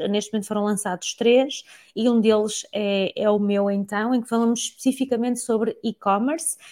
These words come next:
E, como eu disse, vamos ter um bocadinho de marketing digital nesse livro, mas não é o essencial, não é o ponto fulcral do livro. O mais importante é vocês pensarem, é, é perceberem como é que funciona a parte de trás do iceberg,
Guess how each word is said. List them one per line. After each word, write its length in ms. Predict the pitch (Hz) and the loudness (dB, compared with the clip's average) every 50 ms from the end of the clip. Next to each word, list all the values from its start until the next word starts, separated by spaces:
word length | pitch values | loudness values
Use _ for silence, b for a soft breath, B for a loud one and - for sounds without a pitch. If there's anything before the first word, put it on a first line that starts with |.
| B B - | B B -6
E, 60 | 220 | 0
como 160 | - 247 247 | 2 4 6
eu 60 | 254 | 6
disse, 160 | 254 240 - | 4 2 0
vamos 200 | - 240 233 226 | -2 -4 -4 -2
ter 140 | - - 233 | -2 -2 0
um 60 | 233 | 0
bocadinho 300 | 233 226 247 214 220 220 | 0 2 0 0 2 2
de 40 | 220 | 0
marketing 300 | 220 214 202 - - 196 | 0 0 -2 -4 -6 -8
digital 280 | 202 196 214 - 196 202 | -6 -6 -6 -4 -4 -4
nesse 240 | 202 208 208 - - | -2 -4 -2 -2 -2
livro, 200 | 254 240 233 240 | -2 0 0 0
mas 160 | 226 233 233 | 0 0 0
não 220 | 233 233 226 226 226 | 0 0 0 2 2
é 120 | 226 226 | 2 2
o 120 | 214 196 | 0 0
essencial, 580 | 208 202 - 202 202 196 202 - 202 196 202 220 | 0 -2 -4 -6 -6 -6 -6 -4 -2 -2 0 0
não 160 | 226 220 220 | 0 2 2
é 60 | 214 | 4
o 80 | 214 220 | 2 2
ponto 380 | 220 - - 254 247 240 214 - | 2 4 6 6 6 6 2 -4
fulcral 600 | - - 247 233 233 - 220 196 196 190 196 190 | -2 -2 0 0 -2 -2 0 2 2 2 2 0
do 140 | 190 185 | -2 -2
livro. 360 | 185 196 202 220 208 226 262 254 B B B B B B | -2 -2 -2 -2 0 0 -2 -2 B B B B B B
O 40 | 214 | 0
mais 200 | 226 233 240 214 | 2 2 4 4
importante 400 | 233 226 226 - - 226 220 240 | 2 0 0 0 -2 0 0 0
é 60 | 233 | -2
vocês 240 | 208 214 - 233 - | -4 -4 -6 -8 -6
pensarem, 560 | - 247 240 240 - 233 220 233 240 233 - | -4 -4 -2 0 0 0 0 0 -2 -4 -2
é, 80 | - 226 220 - - | -2 -2 -2 -2 -4
é 20 | - | -6
perceberem 600 | - - - - - 202 214 226 220 226 226 226 | -6 -6 -6 -6 -2 2 2 2 4 2 0 0
como 120 | 233 233 | 0 -2
é 60 | 233 | -2
que 100 | 233 - | -2 -4
funciona 400 | - 247 226 - - 226 220 226 | -4 -4 -2 -2 -2 0 0 -2
a 40 | 233 | 0
parte 300 | 233 - 302 302 302 - - | 2 2 2 2 0 -4 -10
de 120 | - - - | -20 -6 0
trás 300 | 247 240 240 233 226 208 | 4 4 4 4 4 2
do 120 | 202 196 | 0 0
iceberg, 640 | 202 196 196 - - - 196 196 190 196 196 220 | 0 0 0 -4 -6 -4 -2 0 0 0 -2 -4